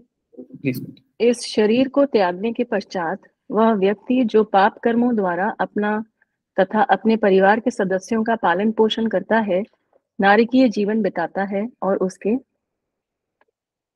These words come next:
Speaker 2: और उसके साथ उसके परिवार वाले भी। तात्पर्य, आधुनिक सभ्यता की यही भूल है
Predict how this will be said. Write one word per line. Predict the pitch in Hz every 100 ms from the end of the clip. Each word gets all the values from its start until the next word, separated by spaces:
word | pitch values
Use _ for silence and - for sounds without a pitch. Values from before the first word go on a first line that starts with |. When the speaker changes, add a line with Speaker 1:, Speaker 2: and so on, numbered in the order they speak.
| _ _ _ _ _ _ _ _ _ _ _ _ _ _ _ _ _ _ _ _ _ _ _ _ _ _ _ _ _ _ _ _ _
Speaker 2:
और | 226 226
उसके | 233 - 262
साथ | 254 247 262
उसके | 220 -
परिवार | 254 196 190 175 190
वाले | 190 175 180
भी। | 190 - - _ _ _ _
तात्पर्य, | 196 180 - 185 233 254 _ _ _ _ _ _ _ _ -
आधुनिक | 202 208 262 277
सभ्यता | - 190 190 185 233
की | 233 254 208
यही | 190 247
भूल | 185 180 170
है | 175